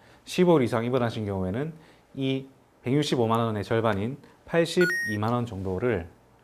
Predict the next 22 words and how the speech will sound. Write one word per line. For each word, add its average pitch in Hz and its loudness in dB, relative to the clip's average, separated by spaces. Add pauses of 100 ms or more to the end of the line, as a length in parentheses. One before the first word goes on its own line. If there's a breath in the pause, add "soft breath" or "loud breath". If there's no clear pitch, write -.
(220 soft breath)
가지급 139 0
보험금으로 104 -2
신청을 104 -8
하실 131 -6
수가 110 -12
있어요. 82 -14 (260)
그래서 101 -4 (600 soft breath)
합의금은 170 4
나중에 135 2
치료 160 0
끝나고 180 2
받지 104 2
않습니까? 92 -8 (200)
그런데 123 0 (320 loud breath)
교통사고로 123 2
인해서 101 0 (540)
입원하게 143 4
되면 101 0
일을 107 2
못 113 -2
하시게 110 -2
되잖아요. 92 -4